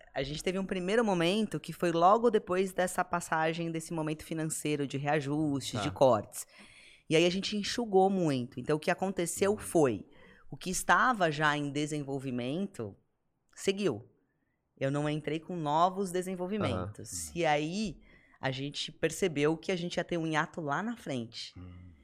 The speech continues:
Speaker 1: Então, neste primeiro momento, a gente olhou pra produtos com menor complexidade pra lançamento, porque um, um medicamento novo no Brasil,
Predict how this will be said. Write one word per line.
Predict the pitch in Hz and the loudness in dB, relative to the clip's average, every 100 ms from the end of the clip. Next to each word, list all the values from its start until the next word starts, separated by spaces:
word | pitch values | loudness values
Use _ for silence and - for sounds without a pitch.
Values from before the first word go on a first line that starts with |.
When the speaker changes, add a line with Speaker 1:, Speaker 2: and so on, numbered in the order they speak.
| _ | _
Speaker 1:
Então, | - 165 | -2 0
neste | 165 185 262 - - | 0 -2 -4 -6 -6
primeiro | 180 175 160 | -2 0 0
momento, | 147 156 208 226 185 156 | 0 0 0 -2 -2 -2
a | |
gente | 151 165 - | -2 -6 -4
olhou | 175 160 165 190 | -4 0 0 0
pra | 190 175 | -2 -4
produtos | 175 156 170 165 | -4 -2 -4 -6
com | - | -6
menor | 180 170 160 165 | -6 0 0 0
complexidade | 175 175 170 - 190 160 151 156 160 | -4 -4 -4 -4 0 4 4 4 -2
pra | 160 | -4
lançamento, | 156 160 202 160 127 | -4 -4 -4 -2 -4
porque | - 135 160 | -10 -6 -2
um, | 165 196 202 139 | -2 -4 -8 -8
um | 165 | -6
medicamento | 160 180 208 208 180 143 147 180 - 113 - _ _ - | -2 -2 -4 -4 -2 0 0 -2 -4 -12 -12 _ _ -6
novo | 131 151 175 156 131 | -2 2 2 2 -4
no | 127 | -4
Brasil, | 127 117 151 185 135 | -4 -2 0 0 -2